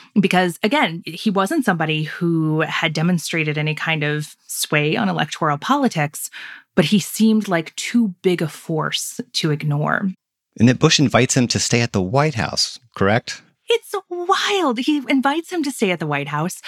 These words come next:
Speaker 1: When, uh, Rush arrives at the White House, the president, being, you know, kind of blue blood Yankee, like, carries his bags. Rush Limbaugh sees this as a sign of deference, that the president of the United States is carrying his bags.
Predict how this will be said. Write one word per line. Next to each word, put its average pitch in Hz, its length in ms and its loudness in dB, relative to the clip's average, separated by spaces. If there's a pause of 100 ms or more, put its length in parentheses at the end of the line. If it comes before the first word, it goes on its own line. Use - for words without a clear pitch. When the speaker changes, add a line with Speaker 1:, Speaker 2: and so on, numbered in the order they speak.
(240)
Speaker 1:
When, 185 460 2
uh, 170 400 -2
Rush 190 360 0 (160)
arrives 165 460 0
at 214 80 0
the 208 80 -2
White 190 220 0
House, 175 420 -2 (320)
the 160 380 0
president, 170 520 2
being, 151 400 0
you 165 100 -2
know, 147 120 -2
kind 165 180 -4
of 160 80 -4
blue 170 200 0
blood 160 260 0
Yankee, 214 460 2
like, - 180 -6
carries 156 480 -6
his 180 160 -4
bags. 175 580 0
Rush 156 280 -2
Limbaugh 160 520 0 (280)
sees 202 400 0
this 196 200 0
as 160 120 -4
a 156 40 -4
sign 156 360 -2
of 147 180 -2
deference, - 680 -2 (400)
that 156 100 4
the 156 80 0
president 185 580 2
of 170 60 0
the 165 80 -2
United 160 400 0
States - 300 -4
is 151 140 -8
carrying 185 680 2
his 156 260 -4
bags. 151 640 -2